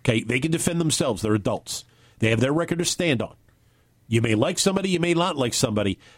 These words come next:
but what we have seen in the last decade or so is we have seen the average American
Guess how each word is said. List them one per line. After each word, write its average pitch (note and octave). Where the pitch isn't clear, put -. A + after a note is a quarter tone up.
but A2+
what D3
we G3
have A#3+
seen C3+
in A#2
the B2
last C3+
decade C3+
or G2+
so -
is B2+
we D#3
have C#3+
seen A3
the C#3+
average F3
American B2+